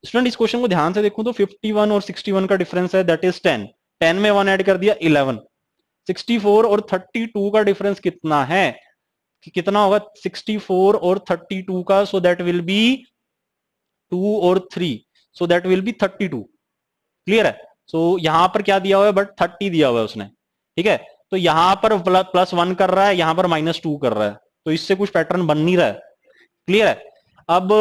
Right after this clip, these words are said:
और क्या किया जा सकता है स्टूडेंट? एक बात उन्हें ध्यान से दिख रही है, यहां पर फ़ाइव है, यहां पर सिक्स है, तो इलेवन कैसे बनाया जा सकता है?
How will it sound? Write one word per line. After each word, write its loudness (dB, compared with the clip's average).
और 4
क्या -2
किया 2
जा 4
सकता -2
है 2
स्टूडेंट? 0
एक 2
बात 2
उन्हें -2
ध्यान 0
से -4
दिख 0
रही -4
है, 0
यहां 2
पर 2
फ़ाइव 2
है, 4
यहां 0
पर -4
सिक्स -6
है, 2
तो 2
इलेवन 2
कैसे -2
बनाया 0
जा -2
सकता -8
है? -10